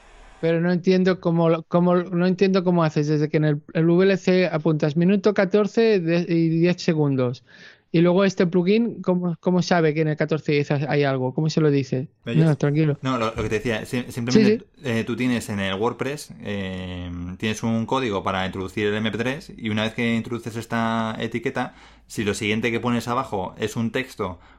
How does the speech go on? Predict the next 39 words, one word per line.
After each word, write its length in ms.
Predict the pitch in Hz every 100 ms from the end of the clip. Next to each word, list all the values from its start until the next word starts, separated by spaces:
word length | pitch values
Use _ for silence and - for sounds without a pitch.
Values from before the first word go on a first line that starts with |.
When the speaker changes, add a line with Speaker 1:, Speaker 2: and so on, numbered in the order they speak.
| -
Speaker 2:
con 340 | 107 98 95
notas 220 | 101 110
de 80 | 107
tiempo, 460 | 123 120 127 135 - - -
lo 100 | 101
asocia 400 | 95 107 117 110
automáticamente. 720 | 107 104 101 92 95 104 90 92
Él 40 |
detecta 420 | 104 107 - 117
como 240 | 110 107 98
que, 760 | 101 95 92 90 90 87 87 85 85 87 -
que 80 | -
es 60 | 95
lo 80 | 95
que 60 |
tiene 180 | 95 92
que 80 | 90
hacer, 240 | - 110
vamos, 260 | 104 101 90
y, 120 | 95
y 100 | 98
ya 180 | 98 98
lo 80 | 98
convierte 340 | 95 101 101
en 100 | 95
enlaces. 500 | 90 95 - 85 - - - - - - - -
¿Sabes? 240 | 120 107
Enlace 320 | 95 95 -
al, 180 | 101 101
al 140 | - 135
minuto 360 | 185 208 214
Speaker 1:
Ah, 60 | 196
vale, 220 | 196 202
Speaker 2:
exacto. 0 |
Speaker 1:
o 20 |
sea, 160 | 180 170
tú 140 | 180 196
te 80 |
ap-, 140 | 208